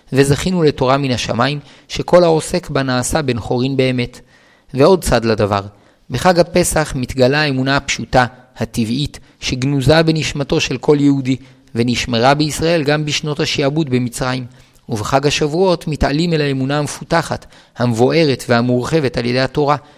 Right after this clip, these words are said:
לאמונה הטבעית יש כוח רב, והיא הבסיס לחיים, אולם אין ביכולתה לכוון את החיים ולתקנם. על ידי התורה ומצוותיה,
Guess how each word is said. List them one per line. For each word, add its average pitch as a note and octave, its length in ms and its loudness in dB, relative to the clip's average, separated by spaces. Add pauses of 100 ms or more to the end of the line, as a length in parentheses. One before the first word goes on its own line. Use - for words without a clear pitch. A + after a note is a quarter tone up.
(240)
לאמונה A#2 520 2
הטבעית C3 640 -4 (280)
יש C3 180 2
כוח - 340 2
רב, C3+ 360 2
והיא A#2 260 2
הבסיס C3 440 -2
לחיים, C3 400 -4 (400)
אולם C#3+ 260 4
אין F#3 180 2
ביכולתה E3+ 480 2
לכוון D3 380 2
את D#3 100 -4
החיים D3+ 300 -2
ולתקנם. C#3+ 600 -4 (440)
על A2 140 0
ידי A2 220 4
התורה C3+ 380 2
ומצוותיה, C3+ 680 -2